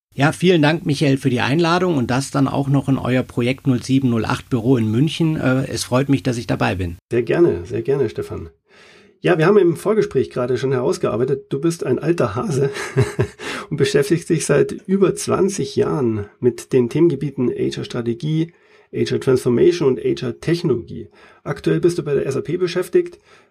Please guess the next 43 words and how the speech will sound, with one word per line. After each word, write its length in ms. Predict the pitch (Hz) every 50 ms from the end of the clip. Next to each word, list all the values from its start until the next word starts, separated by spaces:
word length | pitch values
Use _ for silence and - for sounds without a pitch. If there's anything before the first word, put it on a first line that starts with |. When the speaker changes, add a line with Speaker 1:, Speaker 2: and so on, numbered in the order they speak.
| _ -
Speaker 2:
Ähm, 260 | - 143 143 135 139
erzähl 240 | - 151 - - 202
mal, 240 | 190 117 95 95 90 - - _
was 180 | - 131 - -
genau 200 | - 143 139 127
machst 200 | 127 127 - -
du 40 | -
denn 160 | 101 90 82
da? 60 | 80 78 80 - _
Speaker 1:
Ja, 180 | - 131 131 143 143
wie 140 | 110 131 123
du 80 | 135
es 100 | 127 -
gerade 220 | - - 123 131 -
schon 120 | - 113
angesprochen 640 | - - 120 135 139 131 - - 107 104 98 117 110
hast, 200 | 107 117 - -
ich 100 | 123 95
bin 160 | - 131 143
tatsächlich 500 | 139 131 110 - - 135 139 139 143 127
sogar 280 | 127 120 104 120 110 110
schon 180 | - 135 131
fünfundzwanzig 800 | 113 - - 139 151 147 139 - - 123 113 110 - - 101 92
Jahre 320 | 101 98 104 113 107 117
im 180 | 90 95 92 95
H-R-Umfeld 880 | 110 107 - - - 104 113 - - 110 107 107 - - 98 98 95
unterwegs, 720 | - - 104 95 104 98 95 95 107 113 135 139 - - -
äh, 60 | -
hab 440 | - 113 110 110 107 92 113 120 - - - -
neunzehnhundertachtundneunzig 1300 | - 123 120 113 131 117 - - - 123 - - - - 127 113 110 117 120 120 - - 131 117 -
meine 220 | 120 110 113 113 101
Zertifizierung 800 | - - 117 110 98 98 - 98 92 - - 135 156 151 143 -
als 160 | 98 - -
H 160 | - 120 -
C 120 | - 120 113
M 120 | 120 120
On-Premise-Berater 920 | 107 104 92 - - 120 135 143 139 - - - - 113 113 107 101 - 107
gemacht 340 | 98 104 98 104 120 92 -
und 80 | 117
war 140 | 104 110 107
dann 120 | 110 113 107
einige 380 | 80 101 107 117 123 120 113
Jahre 420 | 110 104 95 107 120 117 123 131